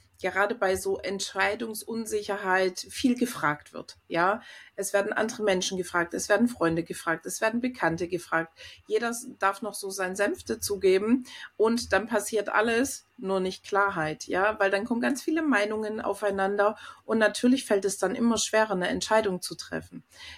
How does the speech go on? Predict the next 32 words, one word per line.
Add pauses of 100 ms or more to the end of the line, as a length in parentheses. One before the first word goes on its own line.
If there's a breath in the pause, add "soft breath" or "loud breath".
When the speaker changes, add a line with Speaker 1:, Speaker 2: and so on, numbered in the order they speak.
(120)
Speaker 2:
dass
Speaker 1:
Deswegen,
Speaker 2:
man
das
Speaker 1:
also
Speaker 2:
auch
einfach
mal,
also
die
Sache
mal
fertig
denkt,
nicht
einfach
wo
stehen
bleibt
und
sagt, (400 soft breath)
„Ich
bleib
jetzt
hier
in
der,
in
der
Angst
verhaftet“,
sondern